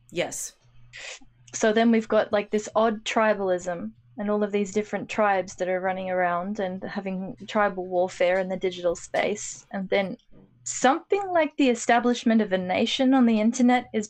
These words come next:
Speaker 2: possibly the next <laughs> phase.
Speaker 1: We might.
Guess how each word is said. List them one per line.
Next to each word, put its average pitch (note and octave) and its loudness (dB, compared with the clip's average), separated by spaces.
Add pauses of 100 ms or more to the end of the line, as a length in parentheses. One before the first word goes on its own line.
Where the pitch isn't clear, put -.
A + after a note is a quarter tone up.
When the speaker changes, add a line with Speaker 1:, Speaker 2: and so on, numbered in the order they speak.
Speaker 2:
possibly A3 0
the A#3 2
next - -4
<laughs> - -
phase. - 0 (240)
Speaker 1:
We G#3 0
might. G3+ -2